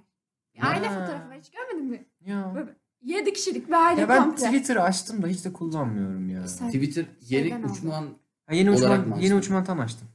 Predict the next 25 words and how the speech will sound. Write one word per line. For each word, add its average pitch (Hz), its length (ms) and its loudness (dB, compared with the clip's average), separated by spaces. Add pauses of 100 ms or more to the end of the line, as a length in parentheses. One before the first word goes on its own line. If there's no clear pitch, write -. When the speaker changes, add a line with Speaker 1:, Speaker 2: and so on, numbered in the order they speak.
(320)
Speaker 2:
Yok, - 200 -20
reklam 175 360 -12
ya. 185 80 -6 (120)
Reklamsa 240 480 4
da 240 80 6
reklam 247 300 2
abi. 262 180 4
Kaç 226 260 0
kuruşluk - 360 -2
adamız 202 360 0
biz 151 200 -4
ya. 165 200 -4 (260)
Aa 311 380 4
bak, 294 260 0 (100)
hazır 285 260 4
yeri 262 220 6
gelmişken 233 400 4
size 226 220 -2
bunu 214 120 -2
soracağım. 127 380 -4 (540)
Huriye, 247 260 2
kaç 233 200 -4
kuruşluk 151 300 -8
adamsın 104 380 -8
sen? - 180 -18